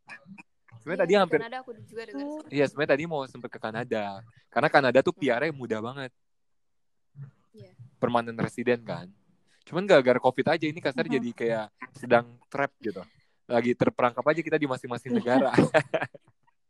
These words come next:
Speaker 2: Oh iya, benar. Oke. Jadi, nah
Speaker 3: Tapi Kak, kalau covid sendiri ngaruh banget nggak sih ke aktivitas beberapa
Speaker 1: Sangat
Speaker 3: bulan
Speaker 1: ngaruh,
Speaker 3: ini.
Speaker 1: karena semua tempat kerja di sini kayak hampir tutup.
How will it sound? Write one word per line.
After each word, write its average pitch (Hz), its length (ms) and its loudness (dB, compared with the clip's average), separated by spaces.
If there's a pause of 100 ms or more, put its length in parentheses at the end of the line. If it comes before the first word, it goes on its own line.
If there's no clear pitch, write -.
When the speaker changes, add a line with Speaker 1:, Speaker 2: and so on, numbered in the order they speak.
(240)
Speaker 2:
Oh 208 80 -20
iya, 185 240 -14
benar. 175 320 -18 (320)
Oke. - 260 -20 (300)
Jadi, 247 180 -16 (220)
nah 214 160 -10
Speaker 3:
Tapi 262 160 4
Kak, 392 200 4 (680)
kalau 285 320 6
covid 285 400 -4
sendiri 277 400 -12
ngaruh 302 320 -6
banget 269 260 -2
nggak 247 220 -14
sih 311 160 -18
ke 254 160 -12
aktivitas - 1040 -10 (1000)
beberapa 240 160 2
Speaker 1:
Sangat 156 120 4
Speaker 3:
bulan 156 200 -2
Speaker 1:
ngaruh, 117 180 -2
Speaker 3:
ini. 110 140 -14
Speaker 1:
karena 131 240 0
semua 135 400 -2 (180)
tempat 123 320 -4 (240)
kerja 120 320 -8
di 147 100 -12
sini 143 140 -14
kayak 139 220 0
hampir 113 220 -10
tutup. - 260 -12